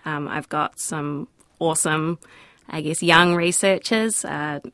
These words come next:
Judith and Izzy, working on those projects still, and we're getting exciting results. So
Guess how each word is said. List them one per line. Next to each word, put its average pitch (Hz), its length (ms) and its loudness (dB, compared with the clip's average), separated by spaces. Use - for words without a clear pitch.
Judith 185 440 0
and 156 140 -2
Izzy, 185 320 0
working 170 360 -2
on 175 180 2
those 175 200 -2
projects 175 480 -2
still, 190 320 0
and 156 380 -4
we're 147 240 -2
getting 147 400 -6
exciting 151 420 -6
results. - 540 -6
So 170 320 2